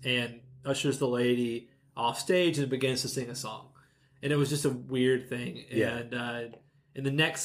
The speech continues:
Speaker 1: scene, she goes backstage and just has, you know, she has sex with this guy she didn't even know.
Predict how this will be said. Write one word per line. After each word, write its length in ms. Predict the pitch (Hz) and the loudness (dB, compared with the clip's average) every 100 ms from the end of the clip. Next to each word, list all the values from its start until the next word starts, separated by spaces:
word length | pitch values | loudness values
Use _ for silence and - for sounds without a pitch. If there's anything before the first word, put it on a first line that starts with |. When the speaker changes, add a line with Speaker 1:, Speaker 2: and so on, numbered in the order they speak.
| - | -2
Speaker 1:
scene, 540 | 175 165 139 127 127 - | 2 4 4 2 -4 -8
she 160 | - | -2
goes 220 | 135 143 139 | 2 2 2
backstage 1000 | 143 135 135 - 135 127 123 123 - - | 0 0 0 -2 0 2 2 0 -4 -10
and 380 | 131 123 120 120 - - | -6 -6 -6 -10 -16 -6
just 320 | 127 120 - | -6 -6 -10
has, 580 | 135 131 123 110 - - | -6 -4 -4 -4 -8 -10
you 80 | 127 | -12
know, 60 | |
she 120 | 120 143 | -4 -2
has 160 | 135 | -2
sex 220 | 139 131 131 | -2 -2 -2
with 100 | 139 | -2
this 160 | 127 | -4
guy 540 | - 120 123 117 117 120 - - - - | 0 0 2 0 -2 -6 -12 -16 -16 -10
she 140 | - | 2
didn't 220 | 151 151 147 | 2 4 2
even 260 | 135 123 | 2 0
know. 480 | 123 131 127 120 120 | 0 2 2 0 -4